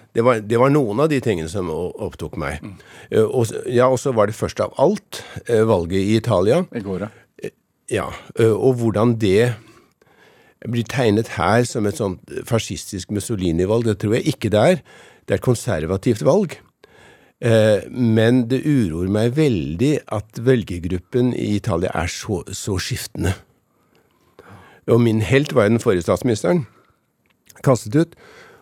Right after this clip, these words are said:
Speaker 1: Og så får vi se hva Meloni får til.
Speaker 2: Ja. Ja, det er jo ytre høyre, da.
Speaker 1: Ja, klart ytre høyre. Men, men, eh, ingen tvil.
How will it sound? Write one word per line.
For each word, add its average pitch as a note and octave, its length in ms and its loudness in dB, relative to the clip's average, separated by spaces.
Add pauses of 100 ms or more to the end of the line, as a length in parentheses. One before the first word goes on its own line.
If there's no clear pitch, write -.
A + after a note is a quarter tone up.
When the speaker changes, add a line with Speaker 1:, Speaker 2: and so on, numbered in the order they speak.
Speaker 1:
Og D3 80 4
så - 120 -6
får D3+ 40 -2
vi D3 80 -2
se B2 160 2
hva A2+ 140 4 (260)
Meloni F2 560 0
får E2 240 -6
til. D#2 140 -8 (160)
Speaker 2:
Ja. F2 160 -8 (400)
Ja, E2 160 -8
det E2+ 60 2
er F#2+ 160 4
jo B2 100 2
ytre F2+ 240 -4
høyre, D#2+ 240 -4
da. - 380 -20 (180)
Speaker 1:
Ja, A#2+ 100 6
klart B2 320 2
ytre F#2 240 2
høyre. F2 220 2 (500)
Men, E3+ 220 2
men, A#2 160 4 (260)
eh, E2 720 -8 (180)
ingen B2 300 4
tvil. A#2 320 0